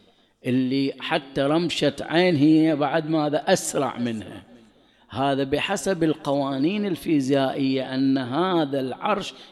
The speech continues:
يتحول إلى رماد، هي المفروض، لأن السرعة في هذا الانتقال يولي الطاقة حرارية،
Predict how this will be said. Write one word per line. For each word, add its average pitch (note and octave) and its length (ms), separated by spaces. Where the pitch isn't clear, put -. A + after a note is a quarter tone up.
يتحول F3+ 760
إلى C#3 340
رماد، C3 600
هي E2+ 60
المفروض، A2 480
لأن C#3 380
السرعة D3+ 600
في C#3+ 200
هذا F#3+ 320
الانتقال F3 720
يولي D#3+ 580
الطاقة G3 540
حرارية، F3 840